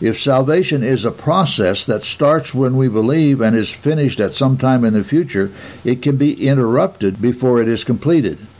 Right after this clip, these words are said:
This opens the door to this new doctrine. It says that one has eternal security as long as one wants it, but if he decides he no longer wants it, he can walk away from his salvation.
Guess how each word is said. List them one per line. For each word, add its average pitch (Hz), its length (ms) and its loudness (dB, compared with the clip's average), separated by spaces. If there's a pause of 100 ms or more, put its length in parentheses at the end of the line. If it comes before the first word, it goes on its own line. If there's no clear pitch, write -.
(760)
This 143 260 0
opens 139 360 0
the 113 60 0
door 139 280 2
to 113 140 -2
this 110 220 0
new 127 180 2
doctrine. 131 500 -2 (580)
It - 140 -2
says 156 400 0
that 120 260 0
one 127 240 2
has 127 240 2
eternal 135 420 2
security 110 680 0
as 107 240 0
long 135 260 2
as 110 140 0
one 120 280 2
wants 151 320 2
it, 90 160 0 (380)
but 123 160 2
if 123 120 0
he 135 120 4
decides 135 640 0
he 139 100 2
no 139 180 4
longer 131 380 2
wants 135 340 0
it, 104 120 0
he 120 160 0
can 117 180 0
walk 123 300 0
away 127 280 2
from 107 200 -2
his 104 200 0
salvation. 117 540 2